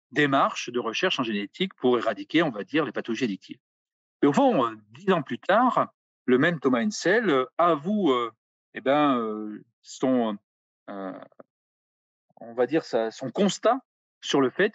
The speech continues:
que la génétique et la recherche sur les troubles mentaux, eh bien, même s'ils ont publié d'excellents travaux, qu'ils ont trouvé des gènes, des éléments, eh bien, euh, euh, vingt milliards d'euros ont été dépensés, écrit-il, mais je ne pense pas que nous ayons fait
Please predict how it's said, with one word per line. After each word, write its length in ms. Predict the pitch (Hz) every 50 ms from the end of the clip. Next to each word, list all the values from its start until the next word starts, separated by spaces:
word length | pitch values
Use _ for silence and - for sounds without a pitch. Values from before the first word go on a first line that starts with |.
| _
que 440 | - - 139 147 165 165 151 127 113
la 180 | 110 117 139 160
génétique 760 | 156 160 165 160 160 156 - - - - 147 143 - - - 110 101 - _ _
et 100 | - 143 151
la 100 | 165 165
recherche 560 | 151 151 135 - - 147 139 123 - - -
sur 180 | - - - 175
les 80 | 160 139
troubles 200 | - 131 120 113
mentaux, 520 | 113 107 101 - - 147 160 196 233 220 - _ _ _ _ _ _ _ -
eh 80 | 143
bien, 320 | 135 135 147 151 151 147 135
même 240 | 135 160 208 226 190
s'ils 580 | - - - 185 180 170 165 151 127 - 143
ont 60 | 131
publié 320 | 120 - 131 127 123 127 120
d'excellents 420 | 110 - 131 - - - 143 131
travaux, 440 | - - 120 113 110 127 156 202 214
qu'ils 140 | - - 135
ont 60 | 117
trouvé 220 | - - 120 120
des 160 | 110 120 120 117
gènes, 440 | 113 - 139 147 160 175 180 170
des 280 | 135 117 110 104 - 135
éléments, 500 | 139 135 131 127 123 127 143 160 180 196 - - _ _ _ _ _ -
eh 100 | 127 123
bien, 440 | 113 127 135 143 156 175 180 170 139
euh, 180 | 127 120 117 113 - _ _ _ _ _ _ _ -
euh, 220 | 117 110 107 107 98 -
vingt 160 | 175 175 185
milliards 280 | 175 170 165 165 139
d'euros 260 | 135 139 143 131 143 139
ont 140 | 131 120
été 140 | 113 - 120
dépensés, 480 | 107 110 107 - 113 110 - - - 170
écrit-il, 720 | 185 165 - - - 107 - - 131 147 175 190 190 170 - _ _ _ _ _ -
mais 120 | 135 143
je 140 | 143 175 180
ne 100 | 175 160
pense 240 | - - 147 135 -
pas 200 | - 170 180 190
que 120 | - 139
nous 240 | 123 120 110 107 120
ayons 280 | 123 120 131 143 143
fait 280 | 135 - - 127 113 95